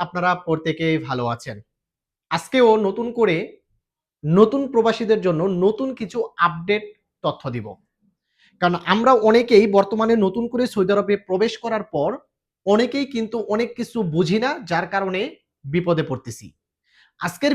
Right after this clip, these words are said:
ভিডিওতে আপনাদেরকে বেশ কিছু তথ্য দিব। আপনারা যদি নতুন সৌদি আরবে প্রবেশ করে থাকেন, নতুন সৌদি আরবে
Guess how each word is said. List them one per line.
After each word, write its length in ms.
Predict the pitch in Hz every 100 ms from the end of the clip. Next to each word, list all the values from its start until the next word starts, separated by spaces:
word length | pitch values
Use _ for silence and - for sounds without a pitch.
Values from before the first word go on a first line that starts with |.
| 247
ভিডিওতে 320 | 277 285 262 185
আপনাদেরকে 420 | - 254 247 220 220 139
বেশ 140 | 214 285 -
কিছু 180 | 262 262 226
তথ্য 180 | 214 202 170
দিব। 120 | 143 127
আপনারা 220 | 151 208 220
যদি 200 | 208 226 190 185
নতুন 260 | 214 285 294
সৌদি 260 | - 208 214
আরবে 200 | 214 220 220
প্রবেশ 260 | 196 220 220
করে 120 | 208 190
থাকেন, 260 | 147 165 233 320 _ _ -
নতুন 280 | 180 220 294
সৌদি 180 | - 226
আরবে 160 | 240 240